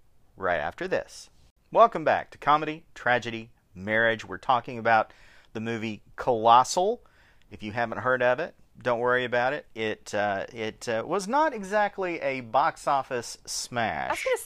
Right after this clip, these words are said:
Speaker 2: say, did you see this at, at, like, the Artie Theater?
Speaker 1: Yes, I did.
Speaker 2: Okay, I was
Speaker 1: It had a,
Speaker 2: thinking.
Speaker 1: it had a limited release.
Speaker 2: Yeah.
Speaker 1: Uh, it had a budget of fifteen million dollars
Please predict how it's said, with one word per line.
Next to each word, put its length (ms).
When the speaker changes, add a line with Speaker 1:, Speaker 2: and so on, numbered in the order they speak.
Speaker 2:
say, 40
did 180
you 100
see 240
this 340
at, 180
at, 220
like, 300
the 100
Artie 360
Theater? 500
Speaker 1:
Yes, 260
I 80
did. 260
Speaker 2:
Okay, 220
I 140
was 140
Speaker 1:
It 140
had 180
a, 80
Speaker 2:
thinking. 220
Speaker 1:
it 60
had 200
a 40
limited 680
release. 600
Speaker 2:
Yeah. 160
Speaker 1:
Uh, 140
it 80
had 160
a 60
budget 340
of 80
fifteen 540
million 320
dollars 640